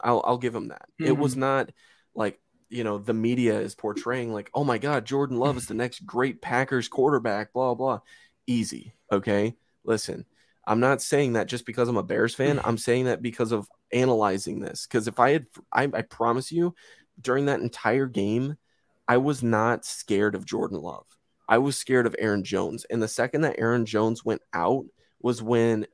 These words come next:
Speaker 1: everything started to be like, "Okay, this is fine." And
Speaker 2: Yeah.
Speaker 1: then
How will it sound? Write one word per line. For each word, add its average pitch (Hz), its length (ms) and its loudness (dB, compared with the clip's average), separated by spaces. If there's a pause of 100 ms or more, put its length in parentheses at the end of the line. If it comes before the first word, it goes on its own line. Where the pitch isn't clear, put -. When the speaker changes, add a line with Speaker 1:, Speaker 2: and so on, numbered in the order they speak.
Speaker 1:
everything 113 500 0
started 107 340 0
to 104 60 -12
be 107 160 -6
like, 104 280 -4
"Okay, 165 240 0
this 110 220 -4
is 107 100 -12
fine." 131 560 -4 (460)
And 120 160 4
Speaker 2:
Yeah. 120 80 4
Speaker 1:
then 110 400 2